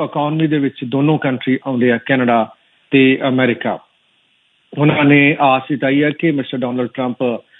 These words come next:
ਕੈਨੇਡਾ ਤੇ ਉਹਨਾਂ ਦੀ ਪ੍ਰਸ਼ਾਸਨ ਜਿਹੜੀ ਆ, ਕੈਨੇਡਾ ਅਮਰੀਕਾ ਦੇ ਨਾਲ ਰਲ ਕੇ ਕੰਮ ਕਰਨਗੇ ਤੇ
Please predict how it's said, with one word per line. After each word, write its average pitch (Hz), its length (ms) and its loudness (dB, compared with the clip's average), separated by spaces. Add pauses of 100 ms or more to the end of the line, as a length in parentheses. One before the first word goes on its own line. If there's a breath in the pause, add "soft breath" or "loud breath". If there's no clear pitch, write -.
(220 soft breath)
ਕੈਨੇਡਾ 139 640 2 (460)
ਤੇ 135 180 -2
ਉਹਨਾਂ 135 280 -2
ਦੀ 127 120 0
ਪ੍ਰਸ਼ਾਸਨ 139 580 -2
ਜਿਹੜੀ 127 280 2
ਆ, 113 60 0
ਕੈਨੇਡਾ 127 460 0
ਅਮਰੀਕਾ 127 440 -2
ਦੇ 120 120 -2
ਨਾਲ 113 240 2
ਰਲ 123 240 2
ਕੇ 147 200 -2
ਕੰਮ 143 220 0
ਕਰਨਗੇ 160 540 0 (320)
ਤੇ 160 60 -8